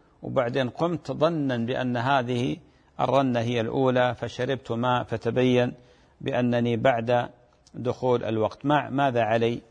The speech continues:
أم ماجد، م-، ب-، ماجد بن أبو ظبي، بارك الله فيك، ما عليك شيء ولله الحمد والمنة، وذلك لأن الأصل بقاء الليل، وأخطأت أنت حينما ظننت بقاء الليل فتبين بأن الفجر قد دخل،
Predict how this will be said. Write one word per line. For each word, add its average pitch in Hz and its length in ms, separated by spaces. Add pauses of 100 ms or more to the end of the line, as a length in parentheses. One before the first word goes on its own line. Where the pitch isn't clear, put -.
أم 147 160
ماجد، 123 320 (100)
م-، 165 420
ب-، 147 200
ماجد 143 440
بن 131 80
أبو 135 180
ظبي، 131 240
بارك 143 360
الله 135 120
فيك، 156 240
ما 190 140
عليك 92 360
شيء 120 220
ولله 123 380
الحمد 147 320
والمنة، 131 380 (560)
وذلك 135 480
لأن 123 400
الأصل 123 520
بقاء 131 440
الليل، 113 380 (600)
وأخطأت - 1300
أنت 127 320
حينما 123 520
ظننت 131 420 (580)
بقاء 139 460
الليل 127 320
فتبين 127 760 (520)
بأن 131 400
الفجر 120 500
قد 117 280
دخل، 151 400